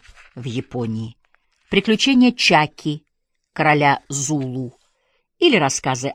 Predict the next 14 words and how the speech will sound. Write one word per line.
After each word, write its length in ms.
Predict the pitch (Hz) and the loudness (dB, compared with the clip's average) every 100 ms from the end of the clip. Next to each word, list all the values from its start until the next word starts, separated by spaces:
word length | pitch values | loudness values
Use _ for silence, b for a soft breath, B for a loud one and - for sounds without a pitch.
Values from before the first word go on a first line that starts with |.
| - | -2
о 180 | 147 | -2
Жанне 640 | 147 135 151 135 131 127 120 | -2 -2 0 0 -2 -4 -6
Ашет 680 | - 123 - - 220 - - - | -8 -8 -4 -2 -2 -4 -20 -8
во 160 | 185 | -6
Франции, 640 | 196 185 185 - - 170 165 B B B | -4 -4 -4 -4 -6 -8 -10 B B B
всегда 760 | B - - 220 185 156 127 110 _ _ _ _ | B -6 -2 0 2 2 2 -2 _ _ _ _
превосходит 680 | - 139 113 - - 117 117 | -8 -6 -6 -8 -8 -10 -10
колоритностью 960 | - 117 113 196 254 147 117 - 110 - b b b b | -12 -10 -6 -4 -6 -10 -10 -10 -12 -16 b b b b
и 100 | - | 0
выразительностью 880 | 190 185 180 269 - 247 247 - 208 | 2 4 2 0 -4 -4 -4 -2 -2
любой 340 | 180 147 160 - | -2 -2 -6 -6
анализ. 640 | 139 123 113 107 - - b b b b | -6 -6 -8 -10 -14 -16 b b b b
Это 420 | - 240 233 220 - _ _ _ _ _ | -10 -4 -2 -2 -6 _ _ _ _ _
вознаграждение 1120 | 156 208 175 208 202 208 170 156 196 147 113 | 0 0 2 2 4 2 0 0 2 2 -2